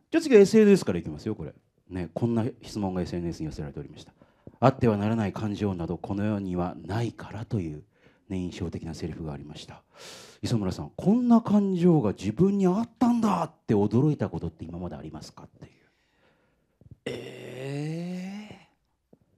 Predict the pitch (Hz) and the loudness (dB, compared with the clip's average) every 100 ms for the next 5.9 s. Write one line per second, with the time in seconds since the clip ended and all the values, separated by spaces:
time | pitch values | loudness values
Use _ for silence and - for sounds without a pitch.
0 | _ _ - 127 127 127 123 123 117 117 | _ _ -4 -2 0 0 0 0 0 0
1 | 110 104 - _ _ _ _ _ _ _ | -2 -4 -8 _ _ _ _ _ _ _
2 | _ _ 117 151 202 214 208 208 208 - | _ _ 2 4 4 6 8 8 8 2
3 | _ _ _ _ _ _ _ _ _ - | _ _ _ _ _ _ _ _ _ -8
4 | 135 156 156 151 151 147 - - - _ | 0 2 4 4 2 0 -4 -14 -20 _
5 | _ 127 143 104 - 90 87 85 | _ -4 -2 -4 -8 -14 -12 -14